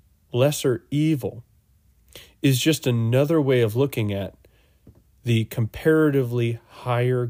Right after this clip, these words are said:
good when we're choosing between two things. So lesser evil and comparatively higher good are synonymous here because everything God has made is good.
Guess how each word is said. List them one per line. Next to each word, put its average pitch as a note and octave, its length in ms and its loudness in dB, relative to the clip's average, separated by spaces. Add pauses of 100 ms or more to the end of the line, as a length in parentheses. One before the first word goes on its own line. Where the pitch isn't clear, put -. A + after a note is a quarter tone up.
(100)
good G2+ 420 -6 (500)
when G#2+ 220 -2
we're G#2+ 100 -2
choosing G#2+ 560 -8
between G2 440 -8
two F#2+ 200 -12
things. - 520 -18 (460)
So - 220 -4
lesser G#2+ 520 -2
evil A#2 440 -2 (400)
and G#2+ 160 -6
comparatively B2 1000 -4
higher A2+ 400 -6
good G2+ 420 -8 (360)
are - 80 -4
synonymous B2 720 -2
here - 260 -16 (640)
because A2+ 320 -4 (200)
everything C#3 640 0
God G#2+ 300 -2
has G#2 240 -6
made A#2 440 -2
is A2+ 380 -4
good. A#2 500 -6